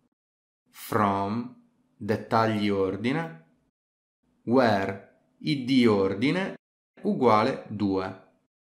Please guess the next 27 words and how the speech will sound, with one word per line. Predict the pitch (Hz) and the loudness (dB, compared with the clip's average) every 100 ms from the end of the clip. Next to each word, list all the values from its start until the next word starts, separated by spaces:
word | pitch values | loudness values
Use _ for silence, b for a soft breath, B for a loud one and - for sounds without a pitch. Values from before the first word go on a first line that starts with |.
| _ _ _ _ _ _ _ | _ _ _ _ _ _ _
Questo | - 202 - - 214 214 - | -2 0 0 -2 -2 -4 -6
ci | - 160 | 0 2
restituisce | 147 143 147 139 143 123 - - 95 - | 2 2 0 4 4 4 0 -4 -6 -6
tutti | 156 160 160 123 | -2 -2 0 0
gli | 107 | 2
elementi | 101 98 110 147 - 175 - | 2 2 0 0 -4 -6 -4
dell'ordine | 113 101 92 98 107 123 110 | -2 0 -2 -2 -2 -2 -2
due. | 98 92 92 - _ _ _ _ _ _ _ _ - | -4 -6 -8 -14 _ _ _ _ _ _ _ _ -14
A | 95 | -12
questo | - 107 - 180 | -6 -4 -2 -2
punto | 180 160 147 143 160 160 - - | 0 0 0 2 0 0 -12 -6
vogliamo | 180 196 180 170 | 0 2 4 2
ordinarli | 151 156 160 151 135 135 | 0 2 2 4 4 4
in | 127 | 4
base | 123 120 | 4 4
al | 117 113 | 2 4
loro | 117 113 | 2 2
prezzo | 120 113 - | 0 -2 -2
totale, | 107 101 - 95 95 95 - _ _ | -4 -4 -2 0 -2 -6 -14 _ _
quindi | - 156 139 147 156 - | -2 0 2 0 -6 -12
scriviamo | - - 202 190 123 113 | -16 -4 -2 2 4 4
un'espressione | 113 110 170 175 - 113 98 110 143 | 2 -2 -4 -4 -2 -2 -2 -4 -2
dopo | 143 143 | -4 -2
la | 175 180 | -4 -2
clausola | 120 95 95 107 127 - - | 0 0 0 -2 -4 -6 -2
order | 156 147 139 117 | -2 0 -2 -2
by, | 98 92 95 95 | -2 -2 -2 -8